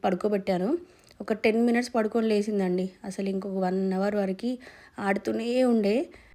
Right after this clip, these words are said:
అతి కష్టం మీద పడుకుందండి. ఒక వన్ అవర్ పాటు అటు ఇటు ఆడుతూనే ఉండే. వాకర్లో వేస్తే ఉండట్లేదు, ఎత్తుకొని కూర్చుంటే ఏడుస్తుంది, ఎత్తుకొని అటు ఇటు తిరిగితే అప్పుడు ఊరుకుంటుందన్నమాట. అలా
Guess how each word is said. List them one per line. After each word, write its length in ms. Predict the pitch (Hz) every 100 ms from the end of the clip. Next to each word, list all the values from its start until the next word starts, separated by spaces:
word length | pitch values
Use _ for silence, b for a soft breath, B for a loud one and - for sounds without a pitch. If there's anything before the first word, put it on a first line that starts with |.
| -
అతి 160 | 196 208
కష్టం 440 | 208 - - 226
మీద 100 | 226
పడుకుందండి. 640 | 233 214 202 208 202 190
ఒక 140 | 185 196
వన్ 300 | 185 190 202
అవర్ 180 | 202 196
పాటు 240 | 190 190 202
అటు 340 | 185 190 190
ఇటు 180 | 185 202
ఆడుతూనే 760 | 185 185 190 196 196 196 226
ఉండే. 380 | 220 196 202 285 B B B -
వాకర్లో 420 | 190 190 190 190
వేస్తే 300 | 190 190 -
ఉండట్లేదు, 920 | 185 185 208 226 226 226 233 208 185 B B B -
ఎత్తుకొని 400 | 190 - 190 185
కూర్చుంటే 440 | 180 190 190 185
ఏడుస్తుంది, 460 | 196 208 - 226 233
ఎత్తుకొని 500 | 220 196 208 226 214
అటు 100 | 196
ఇటు 80 | 208
తిరిగితే 500 | - 202 208 208 302
అప్పుడు 320 | 240 - 202
ఊరుకుంటుందన్నమాట. 800 | 196 190 196 190 180 175 175 175
అలా 360 | 180 190 190